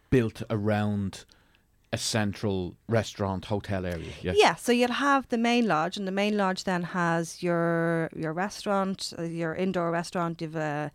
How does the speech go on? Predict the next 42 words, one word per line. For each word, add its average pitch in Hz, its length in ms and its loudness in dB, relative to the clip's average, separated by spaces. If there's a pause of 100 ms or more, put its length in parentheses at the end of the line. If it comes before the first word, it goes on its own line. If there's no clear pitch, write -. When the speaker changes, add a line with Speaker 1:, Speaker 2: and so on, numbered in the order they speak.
(240)
Speaker 2:
an 196 100 2
outdoor 196 320 2
seating 175 320 -4
area, 170 320 0
you've 160 180 -4
a 165 60 -4
boma 208 560 0
area, 208 480 -2 (460)
like 175 100 -8
a 175 60 -2
little 170 160 -6
campfire 180 580 -4
with 175 80 -4
Speaker 1:
Yeah. 180 140 -2
Speaker 2:
all 180 80 -4
the - 60 -16
seats 180 280 -8
around 180 300 -4
it. 180 260 -4 (460)
So 190 120 -4
you'll 180 60 0
have 185 120 2
your 185 80 2
reception 180 480 -2
desk 170 240 -2
if 170 80 -4
you 175 80 -2
want 170 140 0
to 175 80 -4
make 156 140 -4
a - 40 -14
spa 165 380 0
treatment. 165 500 -8
We 185 120 -2
did 180 180 0
archery 180 480 -4
when 175 180 -4
we 170 60 -2
were 170 100 -2
there 170 220 -2
as 170 100 -4
well, 175 400 0